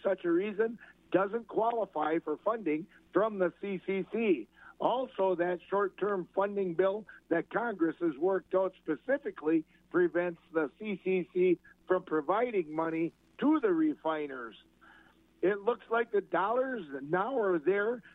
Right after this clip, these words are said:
to fund the second coronavirus food assistance program to the tune of fourteen billion dollars and keep the government operating through December eleventh. The House passed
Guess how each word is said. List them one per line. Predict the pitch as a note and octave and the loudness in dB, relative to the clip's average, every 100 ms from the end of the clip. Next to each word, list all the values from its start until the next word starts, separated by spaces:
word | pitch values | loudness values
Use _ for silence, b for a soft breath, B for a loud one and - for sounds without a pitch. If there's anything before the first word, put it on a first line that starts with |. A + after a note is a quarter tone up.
| B - | B -4
to | G3+ F3+ - | -4 -2 0
fund | A3+ C4+ B3+ | 0 0 0
the | G#3+ - | 0 0
second | - C4 - G#3+ - | 0 0 -2 -10 -2
coronavirus | G3 A3+ A3+ G#3 G#3 G#3+ G3 - | 0 2 0 0 0 0 -2 -4
food | A#3 A3 | -2 0
assistance | F#3 B3 B3 G3 F3 - | 0 -2 -4 -6 -4 0
program | E3 E3+ G3 G#3 | 2 2 0 -2
to | - | -4
the | D#3+ - | -4 -2
tune | G3+ A#3 | -2 2
of | F#3 - B _ - | 0 0 B _ 0
fourteen | B3 - _ A#3+ B3+ A#3+ | 0 0 _ -4 -2 0
billion | G#3+ A#3+ A#3 G#3 | 2 0 0 -2
dollars | G3+ G3 D#3+ D#3 E3 B B - | 0 0 0 -2 -6 B B -2
and | E3+ E3 | -2 -2
keep | G3+ B3 | -6 -4
the | - F3 | -2 0
government | - A3 A#3 G3 E3+ | 0 0 0 0 0
operating | D#3+ - E3+ E3+ F3+ E3+ | -2 -2 0 0 0 -4
through | - G3+ | -2 0
December | F3 D#3+ G3+ F#3+ E3+ | 2 0 -2 0 0
eleventh. | D#3+ G3 F#3+ C#3 _ _ _ _ - | 2 0 -2 -8 _ _ _ _ -4
The | |
House | D3+ D#3+ G3+ E3 - | 0 0 0 -2 -2
passed | F3 F#3 | 0 0